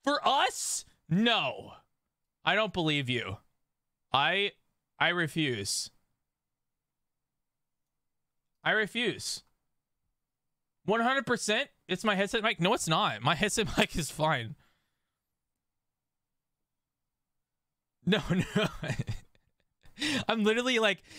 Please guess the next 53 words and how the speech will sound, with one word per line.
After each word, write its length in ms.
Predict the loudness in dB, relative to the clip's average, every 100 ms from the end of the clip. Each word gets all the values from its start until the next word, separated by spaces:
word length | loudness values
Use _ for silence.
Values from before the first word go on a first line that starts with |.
| -2
as 260 | 2 2 2
you're, 140 | 0 2
as 260 | 2 2 0
you're 120 | -2
talking 420 | 2 2 0 0
about 240 | 2 2 4
how 140 | 2
bad 240 | 2 0 2
it 100 | 2
is, 120 | 2
I'm, 100 | 2
like, 180 | 2 0
trying 300 | 0 0 0
to 60 | -4
fix 340 | -4 -4 0
it 240 | 0 -2 -6 -20 -20
so 140 | -4 0
you 220 | 0 -2 -6 _ _ _
so 120 | -2
you 120 | 0
think 160 | 0 -2
it's, 140 | -2
like, 160 | -2 -4 -8 -4
better? 340 | -2 0 -2 -8 -8
It's 120 | -2
been 140 | 0
like 140 | 0 -2
this 140 | -4
for, 140 | -4 -6 -10 -20 _ _ _ _ _ _ _ _ -6
wait, 140 | -4
for 80 | -2
days? 520 | -2 -2 -2 -6 -10 -12 _
Shut 240 | -4 -2 0
the 80 | -2
frick 280 | 0 2
up. 140 | 2 2 2
No, 240 | 2 2
I 120 | 2 0
sound 380 | 2 0 2
better. 480 | 0 0 0 -6 -14 -20 _ _ _ _ _ _ _ _ -2
No, 140 | 0
no, 60 | 2
no. 140 | 0
M-, 140 | -2 -12 _ -12 0
my, 260 | 0 0 -2
my 160 | 0 0
alerts 300 | 2 0 0
are 80 | 0
not 200 | 0 2
louder 260 | 0 0
than 100 | 0
my 100 | 0
mic. 440 | 0 -2 -2 -6